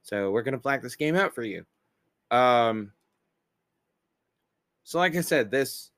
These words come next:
it's an isolated incident for now, uh, but this is definitely something every baseball fan, we should all, we all need to keep our eye on this and, and follow this, um, because it's an isolated incident for now, but this could turn into a trend,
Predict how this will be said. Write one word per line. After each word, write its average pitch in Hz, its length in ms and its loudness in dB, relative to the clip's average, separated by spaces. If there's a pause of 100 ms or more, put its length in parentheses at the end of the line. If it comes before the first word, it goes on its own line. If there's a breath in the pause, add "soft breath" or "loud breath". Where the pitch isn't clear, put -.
(180)
it's 123 140 -4
an 151 100 4
isolated 170 540 4
incident 120 400 -4
for 110 100 -8
now, 101 400 -4 (640)
uh, 110 320 4
but 110 180 -4
this 131 180 -6
is 131 140 -8
definitely 120 500 -2
something 110 520 -8
every 113 320 -4
baseball 98 420 -4
fan, 87 480 -10
we 98 100 -12
should 95 220 -12
all, 113 480 2
we 107 160 -8
all 120 220 0
need 117 160 -6
to - 60 -20
keep - 200 -10
our 90 120 -6
eye 92 160 0
on 90 160 -6
this 87 340 -12
and, 90 280 -16
and 90 160 -16
follow 101 320 -4
this, 90 360 -10 (640)
um, 90 420 -8
because 92 880 -8
it's 92 160 -12
an 104 80 -8
isolated 107 460 -4
incident 98 420 -10
for - 80 -18
now, 95 340 -6
but 87 160 -20
this 98 240 -12 (120)
could 101 200 -6 (180)
turn 101 460 -8 (540)
into 107 380 -8
a 92 100 -6
trend, 104 580 -6